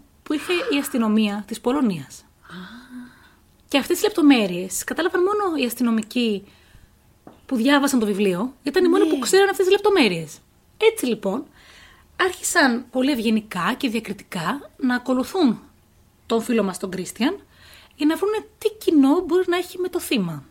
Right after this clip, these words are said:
Speaker 1: Παρόλο η διαφορά του βιβλίου με την πραγματικότητα ήταν ότι το βιβλίο είχε θύμα γυναίκα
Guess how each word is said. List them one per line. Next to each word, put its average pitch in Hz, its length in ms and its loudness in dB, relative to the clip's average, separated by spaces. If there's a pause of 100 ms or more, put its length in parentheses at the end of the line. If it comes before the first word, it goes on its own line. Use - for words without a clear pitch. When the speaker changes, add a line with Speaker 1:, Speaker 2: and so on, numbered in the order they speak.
(160)
Speaker 1:
Παρόλο 254 680 0
η 233 100 -6
διαφορά 220 300 -2
του 277 100 -4
βιβλίου 220 520 0 (360)
με 226 100 -6
την 196 80 -10
πραγματικότητα 202 800 -6 (200)
ήταν 320 220 -4
ότι 269 120 0
το 220 100 -4
βιβλίο 233 320 -2
είχε 262 160 -6
θύμα 240 220 -2
γυναίκα 196 500 -6